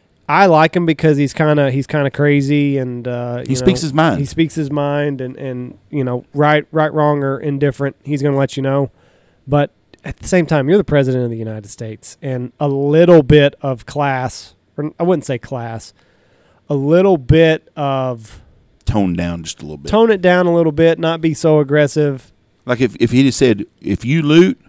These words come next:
Speaker 2: we're gonna, um,
Speaker 1: We're gonna
Speaker 2: prosecute."
Speaker 1: Yeah.
Speaker 2: Loot, prosecute.
Speaker 1: Loot, you get prosecuted or
Speaker 2: But
Speaker 1: something like that.
Speaker 2: but they're gonna flame it all. "Oh, he's just wanting to shoot black people now."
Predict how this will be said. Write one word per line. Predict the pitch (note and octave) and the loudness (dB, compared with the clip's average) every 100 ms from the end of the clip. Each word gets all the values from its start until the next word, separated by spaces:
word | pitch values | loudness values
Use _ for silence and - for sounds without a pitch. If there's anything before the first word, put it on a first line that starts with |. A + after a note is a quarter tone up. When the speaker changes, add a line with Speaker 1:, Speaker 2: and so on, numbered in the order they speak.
| _ _ _ _ _ _ _ _ - | _ _ _ _ _ _ _ _ 0
Speaker 2:
we're | A2 C#3 | 2 2
gonna, | B2 B2+ A2 G2+ | 4 2 4 0
um, | - F#2 F2+ E2+ F2 | -2 -2 -2 -6 -8
Speaker 1:
We're | E3+ F3+ | -2 4
gonna | F#3+ | 6
Speaker 2:
prosecute." | B2+ A#2 G2 F#2 E2+ - | 6 4 -2 -2 -4 -4
Speaker 1:
Yeah. | A3 D3+ G#2+ | -2 -2 -2
Speaker 2:
Loot, | B2 C3 D3+ | 6 6 6
prosecute. | - A#2+ G#2 E2+ - E2+ D3 | 2 2 2 -2 -6 -6 -2
Speaker 1:
Loot, | D3 E3 D#3+ | 0 0 -2
you | D3+ | -6
get | C#3 - | -8 -6
prosecuted | C#3 C3 - B2 A#2 | -4 -6 -8 -12 -6
or | B2 | 0
Speaker 2:
But | A2 | 0
Speaker 1:
something | F#3 | 0
like | D3 B2+ | -4 -6
that. | A#2 | -2
Speaker 2:
but | A#2+ | 0
they're | C#3 C3+ | 2 2
gonna | B2 | 0
flame | - B2 A#2 | 0 -2 4
it | |
all. | A#2 A2 | 6 6
"Oh, | G#2 | 4
he's | A2 G#2+ | 0 -2
just | A2 | -8
wanting | - F#2 | -6 -6
to | |
shoot | - F#2 | -6 -2
black | F#2 F2 | 0 0
people | F2 D#2+ D2+ | -6 -8 -10
now." | C2 B1 | -12 -16